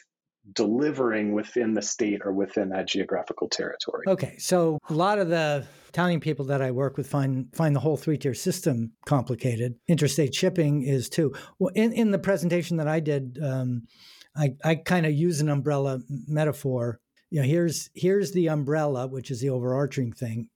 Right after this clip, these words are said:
Speaker 2: e-commerce, and the D T C, direct to consumer, I define as direct from a domestic winery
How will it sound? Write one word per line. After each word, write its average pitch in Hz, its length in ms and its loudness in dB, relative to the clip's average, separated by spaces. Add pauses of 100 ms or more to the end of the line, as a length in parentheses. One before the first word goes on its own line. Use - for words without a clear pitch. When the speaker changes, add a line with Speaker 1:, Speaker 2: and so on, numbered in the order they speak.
(160)
Speaker 2:
e-commerce, 131 640 0 (560)
and 139 460 2 (100)
the 139 200 2
D 170 600 0 (300)
T 147 500 0
C, 127 640 -2 (140)
direct 143 560 0 (320)
to 143 220 2
consumer, 131 800 0 (560)
I 185 220 4
define 135 840 0
as 131 500 0 (240)
direct 143 340 0
from 170 380 0
a 160 140 0
domestic 139 520 -2
winery 123 680 0